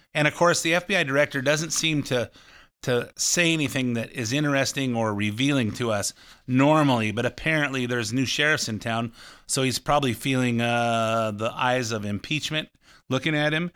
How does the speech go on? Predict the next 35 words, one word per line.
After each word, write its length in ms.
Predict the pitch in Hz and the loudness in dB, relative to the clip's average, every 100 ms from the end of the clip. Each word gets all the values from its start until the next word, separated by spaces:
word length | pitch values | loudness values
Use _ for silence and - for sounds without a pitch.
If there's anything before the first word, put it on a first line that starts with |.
| - - - | -14 -20 -4
or 160 | 123 | 0
maybe 360 | 123 123 127 127 | 2 2 0 -2
he's, 360 | 110 120 110 117 | -4 -6 -4 -2
uh, 340 | 117 113 107 | 0 0 -2
maybe 240 | 110 131 131 | -2 -4 -4
he's 140 | 147 | -4
just 180 | 131 - | -4 -4
coming 260 | 143 135 113 | 0 0 0
to 120 | 120 | -2
his 100 | 101 | -2
senses 460 | - 147 - 101 | -2 -4 -4 -6
and 120 | 104 98 | -6 -6
saying, 300 | 120 120 117 | -4 -4 -4
"Eh, 300 | 117 117 113 - - - 120 | -4 -4 -8 -14 -20 -16 -8
I 80 | |
better 200 | 120 127 | -2 -2
start 240 | 113 117 - | 0 -4 -4
telling 240 | 117 117 | -2 -2
the 80 | 104 | -2
truth." 360 | - 147 110 - - - - - | -2 -2 -2 -8 -20 -20 -20 -10
So, 420 | - - 139 135 131 | -2 2 4 4 4
uh, 680 | 127 120 120 117 113 110 - - | 4 4 4 2 0 -2 -6 -14
he 200 | - 180 | -4 -2
seems 280 | - 202 - | 2 0 0
to 80 | |
think 220 | 143 165 139 | 0 -2 0
we've 140 | 131 | 2
all 160 | 139 135 | 4 4
known 220 | 143 160 | 4 4
about 220 | 135 123 | 2 0
their 140 | 117 | -2
conclusion 460 | 101 117 - 123 117 | -4 -4 -2 0 0
this 140 | 113 | -4
whole 140 | - 113 | -4 -6
time. 380 | - 160 131 | -2 -2 -2